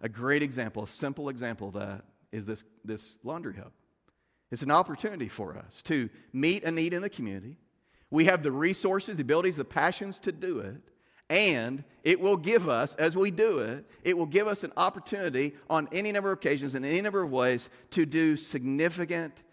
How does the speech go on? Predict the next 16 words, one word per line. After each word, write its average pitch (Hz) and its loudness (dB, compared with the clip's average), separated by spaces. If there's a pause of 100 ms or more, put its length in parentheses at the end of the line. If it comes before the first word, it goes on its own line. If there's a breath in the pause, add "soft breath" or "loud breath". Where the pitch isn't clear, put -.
(340 soft breath)
gospel-centered 147 0 (340 soft breath)
ministry. 104 -12 (1000)
And 113 -4
we 120 -2
will 101 -6
see 131 0
the 117 -6
kingdom 107 -6
impacted. 90 -12
Now, 113 -2 (320 loud breath)
two 170 4
other 123 2
things 113 0
that, 110 0 (360 soft breath)
that 131 4 (180)
are 113 0